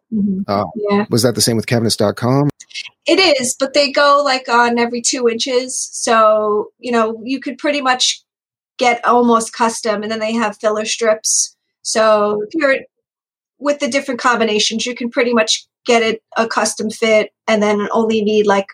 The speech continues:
Speaker 1: a few inches of filler strips just to make up the difference. So it's, the kitchen is very tight. It looks like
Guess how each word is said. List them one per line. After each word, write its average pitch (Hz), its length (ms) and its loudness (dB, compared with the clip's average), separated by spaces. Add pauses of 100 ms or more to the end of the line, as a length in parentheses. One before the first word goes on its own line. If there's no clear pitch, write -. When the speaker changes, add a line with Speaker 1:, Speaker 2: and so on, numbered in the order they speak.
(100)
Speaker 1:
a 214 80 -4
few 233 220 2
inches 214 320 0
of 214 100 -4
filler 208 220 2
strips - 400 -4
just - 200 -4
to 233 80 -2
make 190 160 -6
up 185 120 -4
the - 80 -4
difference. 185 460 -6
So 190 300 -4 (460)
it's, 240 340 -2
the 269 100 0
kitchen 330 340 0
is 294 120 2
very 262 200 2
tight. 262 380 0
It 208 160 0
looks 233 220 2
like 226 200 2